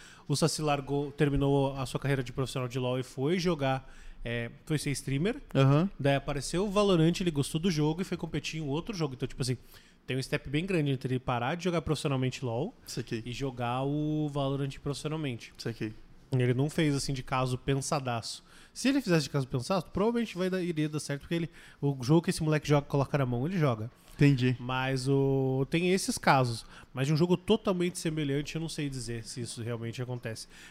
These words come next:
Speaker 1: Muitos jogadores do C S saíram pro Valorant.
Speaker 2: Aham.
Speaker 1: Porque sabe que o Valorant vai dar, é, um retorno financeiro maior.
Speaker 2: Saquei.
Speaker 1: Porque, por causa do investimento da Riot. Então, e muitos jogadores, é, tanto do Valorant quanto do outro F P S que eu não lembro.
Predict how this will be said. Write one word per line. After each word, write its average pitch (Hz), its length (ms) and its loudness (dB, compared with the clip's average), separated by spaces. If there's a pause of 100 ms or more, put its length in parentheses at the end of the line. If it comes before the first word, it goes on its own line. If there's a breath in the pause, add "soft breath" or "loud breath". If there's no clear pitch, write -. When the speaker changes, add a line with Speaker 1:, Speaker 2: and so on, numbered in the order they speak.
(120)
Speaker 1:
Muitos 208 180 4
jogadores 180 340 6
do 160 120 -2
C - 160 0
S 156 220 4
saíram 190 340 4
pro 226 140 -2
Valorant. 127 560 2 (160)
Speaker 2:
Aham. 139 340 6
Speaker 1:
Porque 131 160 -4
sabe 143 240 0
que 165 100 -10
o - 20 -10
Valorant 139 440 -2
vai 143 160 0
dar, 139 320 -2 (260)
é, 135 340 -12
um 131 40 -4
retorno 143 400 2
financeiro 139 460 0
maior. 139 380 2 (200)
Speaker 2:
Saquei. 117 280 2
Speaker 1:
Porque, 120 240 -4
por 113 120 -14
causa 120 180 -4
do 123 60 -6
investimento 120 480 -8
da 131 100 -4
Riot. 117 440 -8 (460 soft breath)
Então, 147 300 -2
e 165 180 2
muitos 175 400 4
jogadores, 151 680 2
é, 123 180 -6 (600 loud breath)
tanto 160 260 4
do 180 600 4
Valorant 160 500 -2
quanto 160 240 -8
do 143 100 -6
outro 143 220 -6
F 135 100 -10
P - 140 -10
S 131 260 -6
que - 100 -10
eu 127 60 0
não 135 160 0
lembro. 147 480 2